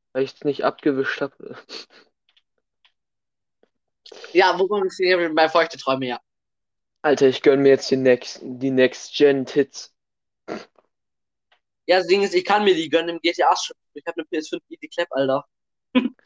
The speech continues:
Speaker 1: Ja, ich mach's auf der P S vier jetzt, denn ich bin scheiße horny.
Speaker 2: Das Ding ist, ich töte grad random N P Cs mit dem Auto, ich überfahr die Fotzen einfach.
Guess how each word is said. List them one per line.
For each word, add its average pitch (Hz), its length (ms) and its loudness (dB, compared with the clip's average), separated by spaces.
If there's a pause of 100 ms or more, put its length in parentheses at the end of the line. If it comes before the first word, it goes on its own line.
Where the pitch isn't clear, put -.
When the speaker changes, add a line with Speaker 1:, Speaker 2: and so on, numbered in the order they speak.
(160)
Speaker 1:
Ja, 120 80 0
ich 123 160 -4
mach's 135 240 -6
auf - 140 -6
der 110 140 0
P 127 280 -6
S 123 100 -6
vier 139 240 -2
jetzt, 143 220 0
denn 120 120 -2
ich - 180 -6
bin 127 340 -2
scheiße 123 540 0
horny. 147 480 0
Speaker 2:
Das - 800 -6
Ding 208 200 4
ist, 208 240 4 (180)
ich 180 140 -2
töte 208 240 2
grad 185 160 0
random 185 320 2
N 185 180 -2
P 165 200 -8
Cs 156 480 -6
mit 170 160 -6
dem 180 120 -8
Auto, 185 320 2
ich 156 120 -2
überfahr 160 460 0
die 156 160 -6
Fotzen 143 340 -10
einfach. 139 420 -4